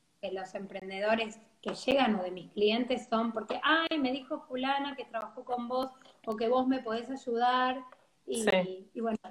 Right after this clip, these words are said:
Speaker 1: y así fue como, como se fue haciendo el círculo y hoy, hoy por hoy estoy con este proyecto ya
Speaker 2: Me
Speaker 1: hace
Speaker 2: encanta.
Speaker 1: más de, bueno, casi dos años va a
Speaker 2: Dos
Speaker 1: ser.
Speaker 2: años.
Speaker 1: Eh, todavía no, mitad de año,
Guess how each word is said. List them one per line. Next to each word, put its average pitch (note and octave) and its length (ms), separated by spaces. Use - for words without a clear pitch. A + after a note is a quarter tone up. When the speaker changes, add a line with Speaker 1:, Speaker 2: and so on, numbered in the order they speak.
Speaker 1:
y A3 100
así A#3+ 320
fue C4+ 240
como, A3+ 400
como G3+ 260
se G#3 160
fue A#3 160
haciendo A3+ 760
el G#3+ 160
círculo C4+ 560
y G3+ 280
hoy, G#3 420
hoy A3 140
por G#3 180
hoy B3+ 160
estoy G#3+ 260
con G#3 160
este G#3 200
proyecto G#3+ 520
ya G#3+ 220
Speaker 2:
Me G3 60
Speaker 1:
hace F#3+ 180
Speaker 2:
encanta. G3 60
Speaker 1:
más F#3+ 160
de, G#3 400
bueno, G#3 280
casi G3 300
dos G3+ 240
años A3 300
va A#3 80
a A3+ 40
Speaker 2:
Dos C4 100
Speaker 1:
ser. E4+ 140
Speaker 2:
años. F#3 200
Speaker 1:
Eh, F#3+ 840
todavía G#3 440
no, A3+ 200
mitad G3 260
de G#3+ 80
año, C4 420